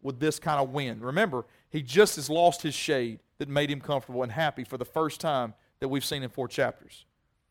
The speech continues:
When this kind of wind came, the temperature, one, rose dramatically quick. Humidity, it, immediately when the temperature went up,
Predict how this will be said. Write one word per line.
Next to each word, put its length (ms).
When 140
this 180
kind 200
of 80
wind 280
came, 380
the 140
temperature, 560
one, 480
rose 760
dramatically 1040
quick. 520
Humidity, 920
it, 180
immediately 800
when 140
the 60
temperature 460
went 200
up, 280